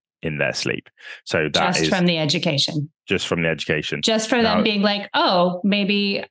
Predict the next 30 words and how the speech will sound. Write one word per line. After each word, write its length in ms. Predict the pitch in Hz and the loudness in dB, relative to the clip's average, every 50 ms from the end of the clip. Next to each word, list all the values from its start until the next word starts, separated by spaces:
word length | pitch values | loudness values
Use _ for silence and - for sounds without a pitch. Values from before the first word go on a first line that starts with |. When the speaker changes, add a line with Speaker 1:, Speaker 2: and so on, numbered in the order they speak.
| _ _ - | _ _ -4
Speaker 2:
I'll 220 | 190 185 185 185 - | -2 -2 -2 -2 -2
put 120 | 208 196 | -2 0
my 140 | 170 170 165 | 0 0 0
phone 280 | 170 - 165 160 160 151 | 0 0 0 2 2 2
away 240 | 151 151 151 147 | 2 2 2 0
a 60 | 147 139 | 0 0
little 220 | 143 143 139 139 | 0 0 0 0
earlier," 600 | - - 147 139 - - 143 - - 160 156 143 - _ | 0 -2 -2 -2 -2 -2 -2 -2 -2 -2 -4 -6 -8 _
or, 380 | - 180 170 160 151 156 156 - | 0 2 2 2 2 0 0 0
"Oh, 420 | - 240 240 185 156 156 151 147 147 - | 0 0 2 4 4 2 2 0 0 0
maybe 360 | 180 165 160 156 143 160 156 | 0 0 2 2 2 2 2
I 120 | 156 156 | 2 2
won't 260 | 160 156 147 147 147 | 2 2 2 2 0
have 220 | 151 170 151 147 147 | 0 0 0 0 0
a 160 | 147 143 143 147 147 - _ _ _ _ _ | 0 0 -2 -4 -6 -12 _ _ _ _ _
ten 320 | - - 160 147 139 139 - - | -4 -2 0 0 0 -2 -4 -2
P 140 | - 170 156 | -2 -2 0
M 160 | 147 147 147 | 2 2 2
snack," 420 | 143 - 165 147 147 - 151 - - - - | 2 2 0 0 -2 -4 -6 -8 -10 -8 -4
or 440 | - 160 156 156 - 156 147 - _ - 175 165 180 - _ _ - | -4 -2 -2 -2 -2 -4 -4 -8 _ -12 -12 -12 -12 -14 _ _ -4
Speaker 1:
Yeah, 340 | 175 104 104 101 90 80 - - | -2 2 4 4 4 4 2 2
maybe 140 | 196 - - - | 2 4 4 4
Speaker 2:
little 100 | - 104 | 4 4
Speaker 1:
I 80 | 104 | 4
Speaker 2:
thing. 40 | 101 107 104 101 | 4 4 2 2
Speaker 1:
won't 40 | 90 139 - | 0 0 0
Speaker 2:
Okay. 40 | - | 0
Speaker 1:
drink 300 | 107 104 98 95 82 - | 0 0 0 0 -2 -2
that, 300 | - 98 92 90 90 80 - | 0 2 2 2 2 2 0
uh, 320 | 78 90 87 85 82 82 | 2 2 2 2 2 0